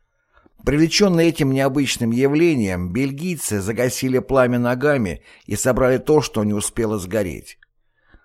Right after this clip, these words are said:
Приведенный в расположенную поблизости военную казарму, Рейнбергер пошел на отчаянный шаг. Он схватил обгоревшие бумаги, которые бельгийский офицер выложил на стол, и бросил их в горящую печь.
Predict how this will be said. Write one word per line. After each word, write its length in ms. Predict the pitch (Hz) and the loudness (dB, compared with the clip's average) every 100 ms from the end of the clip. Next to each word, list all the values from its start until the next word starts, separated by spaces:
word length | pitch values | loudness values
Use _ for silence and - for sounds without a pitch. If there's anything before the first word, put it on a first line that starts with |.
| _ _ - | _ _ -6
Приведенный 640 | 113 147 160 202 190 175 | 2 4 4 4 4 2
в 80 | 143 | 2
расположенную 800 | 147 - 139 160 160 139 139 123 | 0 0 0 2 2 0 0 2
поблизости 720 | 127 123 139 120 117 - 110 | 2 2 0 -2 -6 -4 -4
военную 580 | 110 117 127 117 113 110 | 0 0 0 0 -2 -2
казарму, 680 | 123 131 156 143 107 71 - _ _ | -2 0 0 0 -2 -6 -12 _ _
Рейнбергер 880 | 98 139 147 139 147 175 139 - 92 | 0 2 4 4 4 4 2 -4 -4
пошел 440 | - 107 - 131 131 | -2 -2 0 0 0
на 100 | 127 | -2
отчаянный 480 | - 135 110 104 | -2 -2 -2 -2
шаг. 400 | 110 - - - _ _ _ _ - - | -4 -6 -8 -12 _ _ _ _ -20 -6
Он 160 | 123 143 | -2 0
схватил 460 | 156 160 165 175 | 4 4 4 2
обгоревшие 640 | 127 131 143 131 - 113 117 | 4 4 4 2 0 -2 0
бумаги, 520 | 120 147 170 151 107 | 0 2 2 0 -2
которые 560 | 113 110 120 120 117 | -4 -2 0 2 0
бельгийский 640 | 110 131 135 131 120 - 110 | 0 -2 -2 -2 -2 -2 -4
офицер 500 | 110 120 - 147 120 | -2 -4 -2 0 0
выложил 460 | 107 110 101 95 107 | -2 -4 -4 -4 -2
на 180 | 110 110 | -2 -4
стол, 380 | - - - _ - - - | -8 -12 -12 _ -20 -20 -8
и 140 | 127 | -4
бросил 380 | 127 185 165 151 | 2 2 2 2
их 100 | 147 | 2
в 20 | |
горящую 560 | 117 117 120 - - 131 | 2 2 2 -2 -4 -6
печь. 480 | - 67 - - | -8 -12 -12 -16